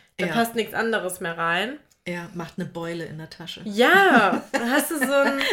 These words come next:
Speaker 2: <laughs>
Speaker 1: weiß ich nicht. Und dass du damals auch so echt bereit warst, fünf,
Speaker 2: So
Speaker 1: sechs,
Speaker 2: viel Geld
Speaker 1: sieben
Speaker 2: dafür
Speaker 1: Euro.
Speaker 2: auszugeben.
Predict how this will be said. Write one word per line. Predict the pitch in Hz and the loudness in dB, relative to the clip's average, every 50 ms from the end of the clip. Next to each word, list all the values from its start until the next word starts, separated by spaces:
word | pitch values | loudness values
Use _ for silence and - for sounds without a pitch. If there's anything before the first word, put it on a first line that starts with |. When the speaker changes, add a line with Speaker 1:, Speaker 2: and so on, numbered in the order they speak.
| - - - - 226 214 - | -2 -4 -6 -6 -8 -8 -8
Speaker 2:
<laughs> | - - - - - - - - - | -12 -20 -20 -18 -18 -18 -18 -16 -10
Speaker 1:
weiß | 220 226 226 220 - | -8 -6 -6 -6 -8
ich | 208 - | -10 -10
nicht. | - - | -6 -2
Und | 226 | 0
dass | 233 226 208 | 0 0 0
du | 226 240 | 0 0
damals | 233 233 247 294 311 302 302 - | 2 2 4 4 4 2 2 0
auch | - 226 | -2 -2
so | 214 - 226 226 226 220 - | -4 -4 -2 0 0 0 0
echt | - 247 240 - - | -2 -4 -6 -6 -6
bereit | 247 220 226 247 247 - | -2 0 0 0 0 0
warst, | 240 240 240 233 - - - - - _ _ | 0 0 0 0 -4 -12 -16 -18 -18 _ _
fünf, | - - 269 277 277 | -10 -8 -8 -8 -4
Speaker 2:
So | 277 | -2
Speaker 1:
sechs, | - 247 240 | -2 0 0
Speaker 2:
viel | 226 - | -2 -2
Geld | - 185 - 220 - | -2 0 0 0 2
Speaker 1:
sieben | 175 208 | 2 2
Speaker 2:
dafür | 269 330 311 | 2 2 2
Speaker 1:
Euro. | 277 240 | 2 0
Speaker 2:
auszugeben. | 220 208 208 180 170 175 226 | 0 0 0 -2 -4 -6 -8